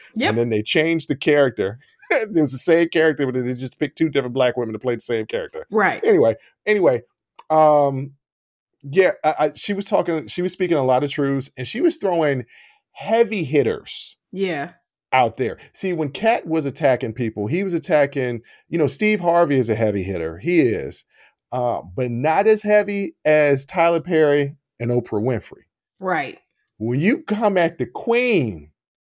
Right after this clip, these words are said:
Speaker 2: you best not miss. And she did not miss 'cause she
Speaker 1: No.
Speaker 2: had receipts. And you know what? Taraji P. Henson said the same thing when they were talking,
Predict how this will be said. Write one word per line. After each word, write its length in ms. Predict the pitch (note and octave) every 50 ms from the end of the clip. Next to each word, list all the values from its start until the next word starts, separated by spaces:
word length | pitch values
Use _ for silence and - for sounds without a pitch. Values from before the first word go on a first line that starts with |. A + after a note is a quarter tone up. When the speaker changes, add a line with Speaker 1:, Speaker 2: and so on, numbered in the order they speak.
| _ _ _ _ _ _ -
Speaker 2:
you 140 | C3 D#3+ D3
best 300 | A#2+ D#3 C#3+ C3+ - -
not 240 | D3 C3 A#2+ A2+ G#2
miss. 420 | B2 D3 C3+ G#2+ F#2+ - - - _ _
And 200 | B2+ A#2+ A2 G#2
she 440 | - - - F#3+ G3+ G#3 G#3 C#4 D4 - _ _ _
did 160 | B2+ G#2 F#2
not 380 | A2 A#2+ C3+ D#3+ F#3 G3 - - _ _ _ _
miss 500 | G#2+ G#2+ A#2 C#3 F3 G3 B3+ - - -
'cause 200 | - - - -
she 300 | - - - E3+ F3+ F#3 B3+
Speaker 1:
No. 200 | F#4 F#4+ - - - _ _
Speaker 2:
had 380 | - D#3 D3+ C#3+ C#3 C#3 C#3 _
receipts. 540 | A#2 B2 - - - - F#3+ G3+ - - - -
And 120 | B2+ B2+ B2 A#2
you 100 | A2 G#2+
know 220 | A2 C3+ E3 F3
what? 260 | F3+ G#3 A#3+ - - - _ _ _ _ _ _ _ _ _ _ _ - - _ _ _ _
Taraji 440 | - C3+ B2+ B2 B2+ C#3+ C3+ D3 C#3
P. 180 | - E3+ D#3+ D#3+
Henson 400 | F#3 F#3+ F#3+ F#3 - D#3 C#3+ C#3
said 220 | - D#3+ C#3+ A2+
the 40 | G#2+
same 420 | - - C#3+ C3+ C#3 D3+ D#3+ D#3 -
thing 320 | F#3+ F#3 G3 F#3+ F3 D3+
when 100 | C3+ B2+
they 100 | A#2+ B2
were 120 | B2 B2+
talking, 340 | B2 - C3+ C3 B2 C#3 C3